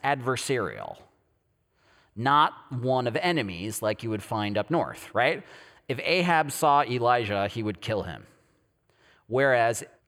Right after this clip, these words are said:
Isaiah and King Hezekiah have a close relationship. So just for a point of comparison, pull out your Bibles again and look at Second Kings eighteen and nineteen.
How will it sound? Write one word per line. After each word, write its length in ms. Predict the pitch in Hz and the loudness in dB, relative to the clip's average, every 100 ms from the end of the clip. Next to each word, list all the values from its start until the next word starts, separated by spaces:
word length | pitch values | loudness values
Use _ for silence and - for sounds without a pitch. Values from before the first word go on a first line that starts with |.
| - | -2
Isaiah 600 | 120 117 113 147 151 143 | -2 0 0 2 4 2
and 260 | 120 117 | 0 -6
King 240 | - 147 120 | -4 -4 -2
Hezekiah 760 | 110 110 107 - 233 101 92 | -2 -2 -4 0 2 2 0
have 200 | 110 123 | 0 -2
a 80 | 127 | -2
close 360 | - 302 277 - | -2 -2 -2 -2
relationship. 640 | 80 - - - - _ _ _ _ - - - | -6 -8 -14 -16 -18 _ _ _ _ -20 -20 -18
So 180 | - 143 | -2 -2
just 360 | 127 226 247 - | 0 -2 -2 0
for 140 | 185 | 0
a 60 | 160 | 0
point 260 | 196 170 | 0 0
of 120 | 151 | -2
comparison, 760 | - 127 180 170 160 101 104 127 - _ - | -4 -2 0 0 0 -4 -4 -6 -12 _ -10
pull 140 | - | 0
out 100 | 165 | 2
your 80 | 160 | 4
Bibles 320 | 139 139 139 | 4 4 2
again 240 | 123 110 113 | -2 -2 -2
and 100 | 113 | -2
look 180 | 127 127 | -2 -2
at 120 | - | -4
Second 800 | - - - 185 202 160 107 - | -6 -6 -2 -2 0 -4 -4 -12
Kings 720 | - 101 85 92 120 156 - _ _ - | -8 -6 -6 -6 -8 -8 -12 _ _ -6
eighteen 360 | 120 - 131 123 | -6 -4 -4 -2
and 100 | 143 | 0
nineteen. 400 | 175 - 69 | -2 -4 -14